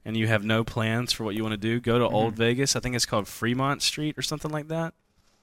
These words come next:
Speaker 1: That's where you wanna go. That is, you can just walk. It's free. Like, it's free besides getting there. Like, get an Uber there. Free entertainment. It is, it is free entertainment in the purest form. Uh,
Speaker 2: That's where I saw
Speaker 1: we
Speaker 2: the fist
Speaker 1: showed
Speaker 2: fight.
Speaker 1: up.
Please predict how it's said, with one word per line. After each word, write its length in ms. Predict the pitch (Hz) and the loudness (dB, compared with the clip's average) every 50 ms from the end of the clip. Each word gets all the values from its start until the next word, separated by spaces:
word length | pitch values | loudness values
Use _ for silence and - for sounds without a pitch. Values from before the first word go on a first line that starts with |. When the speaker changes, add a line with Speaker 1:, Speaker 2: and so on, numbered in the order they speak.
| _ _ - - - - _ _ _ _ _ | _ _ -20 -20 -20 -20 _ _ _ _ _
Speaker 1:
That's 280 | - 127 139 147 - - | 4 6 6 6 6 4
where 80 | 151 | 4
you 100 | 139 131 | 4 2
wanna 180 | 127 120 113 107 | 2 0 0 0
go. 200 | 98 101 98 95 | 2 2 2 4
That 240 | 95 110 123 135 107 | 6 6 6 6 6
is, 360 | 127 131 127 117 110 - - - _ | 6 4 6 6 6 6 4 2 _
you 240 | 117 120 127 139 151 | -6 -2 -2 0 2
can 220 | - 175 170 151 | 2 2 0 0
just 200 | 139 143 131 - | 0 0 0 0
walk. 400 | 110 101 95 104 113 123 135 - - | -2 -2 0 4 4 4 4 4 2
It's 180 | 131 135 - - | 2 2 2 0
free. 440 | - - 131 107 95 90 87 85 - _ | 0 0 2 2 2 2 0 -4 -6 _
Like, 320 | 120 120 117 113 - - - - | 2 4 4 4 2 0 -6 -6
it's 240 | 107 123 135 - | -2 0 2 2
free 240 | - - - 175 180 | 2 4 4 6 6
besides 440 | 180 156 143 - 160 147 139 117 104 | 6 6 6 6 6 4 4 2 2
getting 320 | 104 120 117 127 135 139 | 2 2 4 4 2 2
there. 200 | 139 143 143 147 | 2 2 4 4
Like, 140 | 143 117 104 | 4 4 4
get 100 | 110 117 123 | 4 4 4
an 80 | 123 120 | 4 2
Uber 240 | 120 117 117 117 | 2 2 2 2
there. 300 | 110 113 110 117 123 123 - _ _ _ _ _ _ _ _ _ - | 4 4 4 4 2 0 -2 _ _ _ _ _ _ _ _ _ -14
Free 280 | - - 165 180 185 185 | -2 4 6 8 8 8
entertainment. 580 | 170 151 131 - 123 107 98 90 87 87 - - | 8 6 6 4 2 0 0 -2 -4 -8 -4 0
It 140 | 131 135 139 | 2 4 6
is, 160 | 139 131 131 | 6 6 4
it 100 | 135 - 135 135 135 | 4 4 4 4 6
is 140 | 131 120 | 6 4
free 380 | - - - - 151 151 151 143 | 4 2 0 0 2 4 6 6
entertainment 560 | 139 131 123 - - 117 107 104 101 98 85 | 4 4 2 0 0 -2 -2 -2 -2 -4 -4
in 120 | 107 107 104 | -4 -4 -4
the 80 | 101 | -6
purest 520 | - - - - 131 123 113 107 - - - | -6 -4 -2 0 2 2 2 2 0 0 -2
form. 380 | - 98 95 92 90 90 90 - - - - - - _ _ _ - - | -4 -8 -8 -6 -6 -8 -10 -14 -18 -20 -20 -20 -20 _ _ _ -10 -2
Uh, 720 | - 113 113 113 113 113 110 110 107 104 104 104 101 104 76 | 4 6 6 8 8 8 8 8 6 6 4 2 2 -2 -4
Speaker 2:
That's 120 | 55 - | -6 -6
where 100 | 165 160 | -6 -6
I 40 | 147 | -6
saw 160 | 143 - 151 | -4 -2 0
Speaker 1:
we 80 | 131 123 | 2 4
Speaker 2:
the 40 | 123 | 4
fist 60 | - | 4
Speaker 1:
showed 280 | - 156 156 151 151 135 | 6 6 6 6 6 6
Speaker 2:
fight. 80 | 131 | 6
Speaker 1:
up. 220 | 127 127 127 - | 6 6 4 2